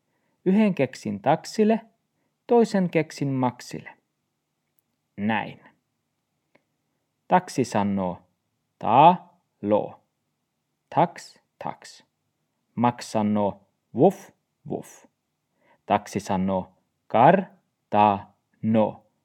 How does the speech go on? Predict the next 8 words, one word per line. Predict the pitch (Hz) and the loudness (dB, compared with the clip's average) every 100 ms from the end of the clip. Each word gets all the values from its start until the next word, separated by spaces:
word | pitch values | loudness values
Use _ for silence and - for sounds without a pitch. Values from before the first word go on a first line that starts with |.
| _ _ | _ _
Taks, | - 175 - - - _ _ _ | 2 2 0 -20 -20 _ _ _
taks, | 110 110 - - _ _ _ - | -4 -4 -6 -20 _ _ _ -10
taks. | 87 - - - _ _ _ _ _ _ _ - | -8 -8 -18 -20 _ _ _ _ _ _ _ -6
Max | 101 135 135 - | -2 -2 -2 -6
sanoo, | 117 113 113 107 107 _ _ _ _ - | -2 0 0 -2 -4 _ _ _ _ 2
"Wuff, | 135 - - - _ _ _ - | 2 2 -4 -20 _ _ _ -2
wuff, | 120 113 - _ _ _ - | 0 0 -8 _ _ _ -10
wuff." | 104 - - | -10 -10 -20